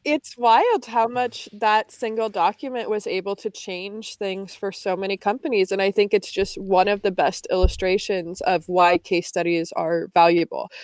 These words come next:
Because when people were able to look at the mindset of how another company was structuring their decision, it helped them structure theirs. It's, it's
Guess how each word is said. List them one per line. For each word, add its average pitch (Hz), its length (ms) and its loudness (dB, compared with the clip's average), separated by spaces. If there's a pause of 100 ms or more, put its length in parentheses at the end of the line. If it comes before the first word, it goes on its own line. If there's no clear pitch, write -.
(200)
Because 202 340 6
when 196 140 2
people 214 340 2
were 208 100 6
able 185 280 4
to 180 80 0
look 170 240 2
at 175 80 -2
the 180 80 -2
mindset 180 520 0
of 202 80 -2
how 190 140 2
another 170 300 0
company 180 480 -2
was 175 500 0
structuring 175 640 -2
their 160 160 0
decision, 202 540 0
it 190 100 -2
helped 170 220 0
them 180 120 0
structure 185 400 -4
theirs. 196 360 -2
It's, - 240 -6
it's - 260 -4